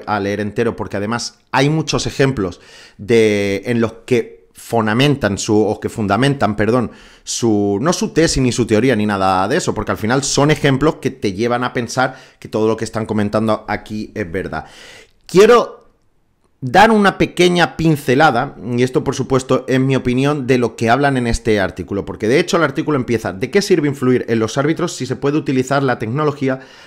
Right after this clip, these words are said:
para controlar el var o los frames de los fuera de juego? Este nuevo método de los tiempos modernos es el Negreira dos punto cero".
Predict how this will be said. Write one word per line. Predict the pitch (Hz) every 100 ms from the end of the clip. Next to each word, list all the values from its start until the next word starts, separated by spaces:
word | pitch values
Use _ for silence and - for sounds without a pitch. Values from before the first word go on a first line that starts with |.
| -
para | 117 123
controlar | 127 120 120 127 117 92 -
el | 113 110
var | 110 170 - - 123
o | 113
los | 113
frames | - 135 156 151
de | 135
los | 135
fuera | 135 139
de | 139
juego? | 135 160 85 - - - _
Este | - 165 - 185
nuevo | 175 160 139
método | 147 143 117 104
de | 98
los | 123 123
tiempos | 131 131 139
modernos | 123 120 127 113 117 - - _ _
es | - 147
el | 165 143
Negreira | 127 131 135 135
dos | 104 95 127
punto | - - 110 73
cero". | - -